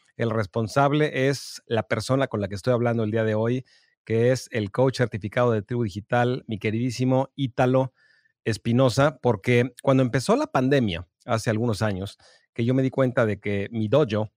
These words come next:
eh, en donde mi equipo venía físicamente a trabajar y ya no podían hacerlo, era un espacio muy grande que yo no quería perder y tomé la decisión de construir, eh, el set que ves en este momento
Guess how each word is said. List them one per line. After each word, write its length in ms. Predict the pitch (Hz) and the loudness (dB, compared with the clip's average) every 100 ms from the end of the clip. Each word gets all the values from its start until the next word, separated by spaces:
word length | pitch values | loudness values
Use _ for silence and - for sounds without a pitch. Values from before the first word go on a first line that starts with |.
| _ | _
eh, 300 | - 107 104 | -6 -4 -4
en 100 | 110 | -4
donde 300 | 107 104 104 | -4 -2 -4
mi 100 | 107 | -4
equipo 380 | 104 - 120 120 | -6 -8 -4 -2
venía 500 | 107 113 117 113 110 _ _ | -2 -2 -2 -4 -6 _ _
físicamente 580 | 135 - 113 104 113 107 | -8 -6 -4 -4 -4 -4
a 60 | |
trabajar 480 | 104 87 85 113 107 _ _ _ _ | -6 -8 -6 -6 -6 _ _ _ _
y 160 | - 107 | -10 -2
ya 320 | 120 123 131 - | 2 2 2 0
no 200 | 123 120 | -2 0
podían 320 | 117 120 117 | 0 0 0
hacerlo, 520 | 107 131 107 95 117 _ _ _ _ | -2 -2 -2 -4 -10 _ _ _ _
era 140 | 143 147 | 2 2
un 80 | 156 | 2
espacio 320 | - 156 151 | 2 0 2
muy 140 | 151 | 2
grande 260 | 139 147 147 | 2 2 0
que 80 | 117 | -2
yo 120 | 131 | -2
no 120 | 135 | -2
quería 200 | 120 123 | 0 -2
perder 380 | 123 117 110 101 - - _ | 0 -2 -2 -4 -6 -20 _
y 420 | 117 117 110 110 - _ | -6 -4 -4 -4 -8 _
tomé 180 | 127 143 | -2 0
la 60 | |
decisión 600 | 151 110 104 131 131 131 139 | 0 0 -4 0 2 2 -2
de 260 | 113 120 120 | 0 0 2
construir, 680 | 123 104 - 120 123 131 113 _ - | 0 -2 -4 -2 0 -2 -4 _ -8
eh, 220 | 107 110 | -6 -4
el 140 | 120 107 | -4 -4
set 300 | - 131 - | 0 0 0
que 120 | 113 | -2
ves 200 | 120 117 | -2 -2
en 80 | 120 | -4
este 180 | 113 113 | -2 -4
momento 460 | 104 107 92 151 | -4 -4 -4 -6